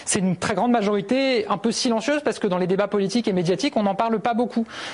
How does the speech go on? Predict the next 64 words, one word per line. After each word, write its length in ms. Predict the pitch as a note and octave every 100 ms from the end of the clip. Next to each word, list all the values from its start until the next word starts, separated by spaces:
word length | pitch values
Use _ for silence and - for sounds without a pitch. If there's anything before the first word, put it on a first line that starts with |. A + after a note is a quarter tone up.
| -
Vous 100 | D#3
pouvez 220 | F3+ G#3
avoir 360 | G3 G3 A3
deux 100 | G3
cent 140 | G3 G#3
mille 140 | G3+
personnes 380 | G3+ F#3 A3 G#3+
qui 140 | -
manifestent, 560 | E3 E3+ E3 G3 F#3+ E3 - - - -
euh, 100 | -
sur 200 | E3 F3+
une 60 | E3+
journée, 280 | F3 G#3 C#4
mais 100 | G#3
dans 100 | F3+
le 60 |
même 160 | F#3 F3+
temps, 140 | C4
vous 120 | C4+ G3+
en 80 |
avez 180 | F3+ E3+
deux 140 | F3 G#3+
ou 100 | G#3+
trois 200 | - -
fois 180 | G3+
plus 340 | F#3+ B3+ D4 - - - -
qui 100 | G3+
vont 120 | F#3
dans 100 | C4
les 80 | G#3+
centres 280 | A3 A3+ G#3
de 80 | F#3
vaccination 540 | F#3+ - G3 F3 C4
ce 160 | C4 A3+
même 160 | G3+
jour 300 | F#3 A#3 C4+ - - -
pour 140 | F#3
recevoir 420 | G3 G#3 F3+ A3+
une 80 | G#3
injection. 380 | F#3+ F#3+ - -
Ça, 120 | -
c'est 100 | -
la 80 | G#3
première 300 | - G#3 G3
chose. 180 | - - - - - - - -
Ensuite, 220 | - A3+
vous 160 | F#3+
avez 160 | F#3+ G#3
une 100 | G#3+
partie 240 | - -
des 100 | A3+
Français 440 | F3 F#3 E3 A3+ D4 - - - - - - - - -
qui 120 | -
peuvent 240 | E3 G3+ D3+
douter 340 | G#3+ - C4
le 80 | A#3+
plus 220 | - G#3
sincèrement 520 | - A3+ A#3+ G#3 A#3+
du 120 | G3+
monde, 340 | G#3 A#3+ A#3+ A#2+
se 140 | -
poser 260 | D3 F3+ A#3+
des 120 | F3+
questions, 480 | - A3 - C4+ A#3+